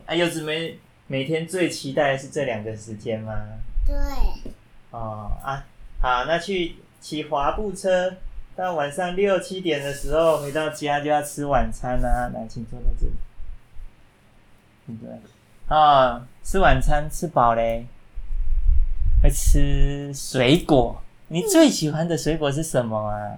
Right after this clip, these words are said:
Speaker 2: 芒果。
Speaker 1: 芒果，最近吃很多芒果，是不是？今天有喝什么？
Speaker 2: 芒果。
Speaker 1: 芒果什么？
Speaker 2: 我知道。
Speaker 1: 你忘记了。
Speaker 2: <laughs>
Speaker 1: 那个叫做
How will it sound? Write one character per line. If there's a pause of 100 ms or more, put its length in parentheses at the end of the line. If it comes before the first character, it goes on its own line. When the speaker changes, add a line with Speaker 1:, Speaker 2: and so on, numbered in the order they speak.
Speaker 2:
芒 (160)
果。 (460)
Speaker 1:
芒
果，
最
近
吃
很
多
芒
果，
是
不
是？
今
天
有
喝
什
么？ (1300)
Speaker 2:
芒 (720)
果。 (680)
Speaker 1:
芒
果
什
么？ (600)
Speaker 2:
我 (120)
知
道。
Speaker 1:
你
忘
记
了。
Speaker 2:
<laughs>
Speaker 1:
那
个
叫
做